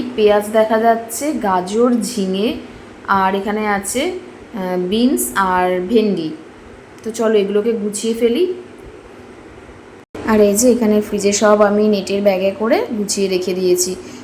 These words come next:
সবজি সব ছিল অল্প কিছুই, তাই জন্য আজকে আনতে বলেছিলাম।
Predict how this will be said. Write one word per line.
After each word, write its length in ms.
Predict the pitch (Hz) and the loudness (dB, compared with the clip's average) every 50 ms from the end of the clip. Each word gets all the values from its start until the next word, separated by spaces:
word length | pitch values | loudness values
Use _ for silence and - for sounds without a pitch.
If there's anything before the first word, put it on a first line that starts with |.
| - - | -16 -10
সবজি 400 | - - 233 214 208 202 226 240 | -4 -2 -2 -2 -2 -2 -2 -2
সব 180 | 240 269 254 247 247 | -2 -2 -4 -4 -4
ছিল 360 | - - - - 233 226 214 196 196 208 - - - | -4 -4 -4 -2 -2 -2 0 0 0 -2 -4 -6 -2
অল্প 240 | - 214 196 196 - | 0 0 0 0 -2
কিছুই, 280 | 208 208 214 208 247 254 | -6 -6 -4 -4 -2 0
তাই 140 | 262 254 233 | 0 0 0
জন্য 160 | 214 220 214 214 | 0 0 0 -2
আজকে 220 | 208 202 202 202 208 | -2 -2 -2 -2 -2
আনতে 260 | 196 185 185 180 190 185 | -2 -2 -4 -4 -6 -4
বলেছিলাম। 580 | 180 180 180 175 175 - - 175 175 170 175 | -4 -2 -2 -2 -2 -4 -4 -4 -4 -4 -4